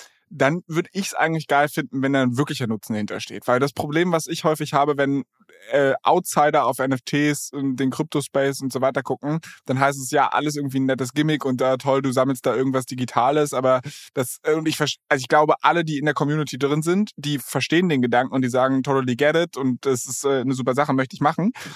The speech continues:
Aber von außen hin le-, hat man dann schnell die Kritik so von wegen, ja, ein paar Sammelbildchen. Und das heißt, ich glaube, wenn, wenn wir irgendwann mal was mit N F Ts machen sollten und wir machen das ja so ein bisschen auch durch unser Poep,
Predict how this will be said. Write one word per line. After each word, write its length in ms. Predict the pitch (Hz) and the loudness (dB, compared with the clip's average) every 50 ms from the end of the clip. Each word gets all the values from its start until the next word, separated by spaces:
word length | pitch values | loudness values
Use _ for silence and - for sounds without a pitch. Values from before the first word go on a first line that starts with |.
| - - - - | -16 -20 -2 0
Aber 220 | - 143 151 151 | 2 4 4 2
von 160 | - - 156 - | 2 2 0 2
außen 400 | - 151 185 196 190 - 151 143 | 4 4 4 4 2 0 -2 0
hin 280 | 143 156 170 185 - - - | 0 0 0 -2 -4 -6 -4
le-, 160 | 139 147 143 - - - - | -4 -4 -4 -2 -4 -4 0
hat 160 | - 170 - | 0 0 0
man 140 | 160 156 151 | 2 0 0
dann 120 | 151 147 | 0 0
schnell 280 | - - 160 156 160 165 | 0 0 0 0 0 0
die 100 | 165 160 | -2 -4
Kritik 400 | - - 160 151 - 175 160 - | -4 -8 -8 -6 -6 -6 -6 -4
so 180 | - 156 147 | -2 -4 0
von 220 | - - 143 143 143 | 0 0 0 2 2
wegen, 240 | 147 147 143 139 | 0 2 2 4
ja, 240 | 135 131 127 139 135 - - - _ - | 4 4 4 4 2 0 -4 -10 _ -6
ein 100 | 139 139 | -6 -4
paar 200 | - - 135 120 | 0 0 2 2
Sammelbildchen. 640 | 127 123 127 123 113 104 110 101 95 - - 92 98 | 4 2 2 2 0 0 -2 -4 -2 -4 -6 -4 -4
Und 80 | 104 98 | -4 -4
das 100 | 104 - | 0 2
heißt, 280 | 135 135 139 - - - - - - - | 2 2 2 0 -8 -18 -20 -20 -8 -6
ich 120 | 143 - | -4 2
glaube, 240 | 151 151 151 151 139 | 4 4 4 4 4
wenn, 240 | 143 143 139 127 117 | 2 2 2 0 -2
wenn 220 | - 139 127 123 135 | -2 -2 -2 0 2
wir 160 | 170 185 - | 0 2 2
irgendwann 320 | 147 170 175 170 165 160 | 2 0 0 0 0 0
mal 140 | 156 147 135 | 0 0 0
was 140 | 143 135 - | 0 -2 -2
mit 100 | 135 - | -4 -2
N 140 | 127 131 127 | -2 -2 -2
F 80 | 120 | -2
Ts 200 | - 139 131 - | -2 -2 0 2
machen 240 | 127 127 143 160 147 | 2 2 2 2 2
sollten 240 | 151 156 143 151 165 | 2 2 2 2 0
und 160 | 151 131 120 | 0 2 2
wir 100 | 127 120 | 2 2
machen 220 | 127 131 139 151 | 2 0 2 0
das 120 | 131 127 127 | -2 -2 0
ja 60 | 127 | -2
so 60 | 123 | -2
ein 80 | 120 113 | -2 0
bisschen 440 | 135 160 170 - - 156 139 131 - | 0 -2 -2 -2 0 0 0 2 2
auch 180 | - 127 123 | 0 -2 0
durch 180 | - 127 127 127 | 0 -2 0 0
unser 200 | 123 120 117 107 | 2 2 2 2
Poep, 480 | - - 175 190 156 127 156 220 - | 4 4 4 6 6 4 4 2 -2